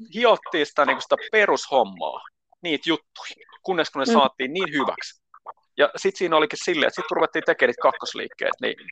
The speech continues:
Speaker 1: sarjaliikkeet, ne menikin tosi helposti, koska se perusta aina niinku jatkuma silleen, että on saanut sen hyväksi, niin sit aina se seuraavaan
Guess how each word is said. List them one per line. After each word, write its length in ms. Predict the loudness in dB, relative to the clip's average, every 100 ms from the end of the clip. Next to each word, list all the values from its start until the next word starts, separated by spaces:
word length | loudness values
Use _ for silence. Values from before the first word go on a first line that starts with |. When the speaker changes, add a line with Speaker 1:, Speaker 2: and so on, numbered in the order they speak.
| -14 -2
Speaker 1:
sarjaliikkeet, 480 | 0 0 -4 -8 _ -2
ne 60 |
menikin 280 | 0 0 -2
tosi 200 | -2 2
helposti, 400 | 2 2 0 -10 -18 _ _ -20 -20 _ _ _
koska 400 | -2 0 2 2 _ _ _ _ _ -16 -16 _ _
se 120 | -6 2
perusta 460 | 4 6 4 -2 -6 _ _ -20 -8 2
aina 260 | 4 2
niinku 380 | -4 -6 -6 -8 _
jatkuma 500 | 2 2 2 -8 -8
silleen, 380 | -4 -4 -2 -2
että 140 | -2
on 60 | -2
saanut 300 | 2 2 2 -2
sen 200 | -2 -2 _ -20 _ _ -2
hyväksi, 500 | 0 0 -6 -14 _ _
niin 80 | -12
sit 180 | -8 2
aina 200 | 2 2
se 100 | -2
seuraavaan 720 | 2 4 4 0 -2 -4 -6